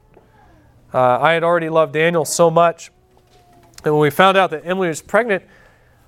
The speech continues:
I almost got kind of worried. <laughs> I started to think to myself, you know, "S-, so am I gonna love Daniel less now? Uh, is there gonna be less love to go around?"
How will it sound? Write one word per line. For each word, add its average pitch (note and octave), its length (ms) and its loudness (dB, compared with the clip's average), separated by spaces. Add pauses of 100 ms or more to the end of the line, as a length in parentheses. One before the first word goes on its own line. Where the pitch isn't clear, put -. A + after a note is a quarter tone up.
(680)
I E3+ 80 2
almost C#4 400 0
got F3+ 180 0
kind F3+ 300 0
of C#3+ 100 -6
worried. D#3 500 -2 (540)
<laughs> - 520 -16
I - 80 0
started G#3 300 2
to F3+ 120 -8
think G#3+ 200 -6
to F#3+ 60 -6
myself, F#3 440 2 (720)
you - 80 0
know, E3 80 4
"S-, E3 160 -2 (340)
so - 200 2
am F3 80 2
I G3 100 2
gonna A#3 240 2
love E3 280 2
Daniel E3+ 300 -4
less C#3 280 -6
now? G#3 260 -10 (1200)
Uh, C3+ 460 0
is C#3+ 160 -6
there G3 240 4
gonna F#3+ 180 -2
be F#3+ 160 -2
less D#3 400 0
love D#3+ 400 0
to - 100 -14
go D#3+ 220 2
around?" E3 400 -2